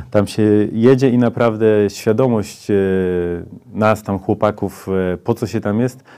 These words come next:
jest niesamowita, bo naprawdę każdy wypruwa sobie flaki na tych treningach, żeby tylko przed tą publicznością, e, i w reprezentacji grać,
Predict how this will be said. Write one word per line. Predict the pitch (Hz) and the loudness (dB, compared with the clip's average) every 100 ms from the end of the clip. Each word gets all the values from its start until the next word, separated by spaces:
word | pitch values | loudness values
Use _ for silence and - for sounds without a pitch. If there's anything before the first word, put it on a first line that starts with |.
| - | -6
jest | 117 | -4
niesamowita, | 139 135 147 147 120 92 | -2 -2 -2 0 0 -2
bo | 87 | -2
naprawdę | 95 98 110 98 101 101 98 - - | -4 0 0 2 0 0 -4 -16 -6
każdy | 113 110 107 | -2 -2 -2
wypruwa | 101 110 104 | -4 0 -2
sobie | 98 98 98 92 | -2 -4 -6 -6
flaki | - 101 - | -4 -6 -4
na | 98 | -6
tych | 95 90 | -6 -6
treningach, | 98 98 104 104 117 - - - _ | -6 -4 -2 -2 -2 -6 -20 -20 _
żeby | 101 98 | 0 0
tylko | 95 120 113 113 107 101 | 0 -2 2 2 2 0
przed | - 95 | -6 -4
tą | 101 92 | -4 -4
publicznością, | 98 98 92 104 101 - 104 101 98 92 | -4 -4 -4 -4 -4 -4 -6 -4 -4 -6
e, | 90 90 | -6 -6
i | |
w | 87 | -6
reprezentacji | 90 95 95 95 95 87 90 | -6 -6 -6 -6 -6 -8 -8
grać, | 95 107 110 | -2 -2 -4